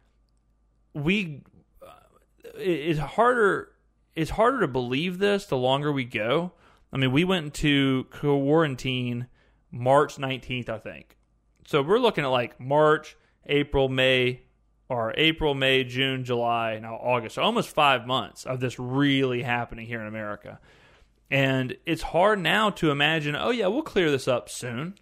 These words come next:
'cause we're not even close to clearing up now. So it's less of, like, "Hey, man, do you think college football should happen?"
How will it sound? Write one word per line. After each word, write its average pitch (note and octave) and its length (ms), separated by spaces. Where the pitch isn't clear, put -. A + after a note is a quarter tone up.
'cause D#3+ 160
we're G3 80
not G3+ 120
even E3 140
close E3 220
to - 40
clearing E3 280
up D#3+ 100
now. D3+ 380
So C#3 440
it's D#3 200
less F3 360
of, F#3 140
like, C3+ 300
"Hey, D3+ 220
man, B2+ 220
do B2+ 60
you D#3 80
think D#3+ 200
college D3+ 200
football F#3+ 320
should G3+ 140
happen?" G#3+ 440